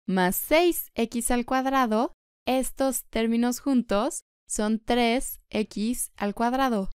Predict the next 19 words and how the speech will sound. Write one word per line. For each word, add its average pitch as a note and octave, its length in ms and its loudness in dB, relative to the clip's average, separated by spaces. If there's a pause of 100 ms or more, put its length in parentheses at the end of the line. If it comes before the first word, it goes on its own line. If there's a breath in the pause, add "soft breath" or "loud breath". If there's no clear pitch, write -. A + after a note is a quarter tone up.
(340)
Luego D4 480 4
tenemos A3 520 0
menos A3 420 2
nueve G3+ 420 0
x C4 640 -4 (260)
y G3 100 -4
también G3+ 300 2
tenemos G3+ 420 0
menos C4 560 2
x. F#3 640 -4 (240)
Y A#3+ 220 4
estos D4+ 440 2
dos B3 240 2
términos A#3 480 0
juntos B3 580 0
son G#3 300 0
menos A3+ 680 0
diez G3 600 0 (140)
x. G#3 480 -4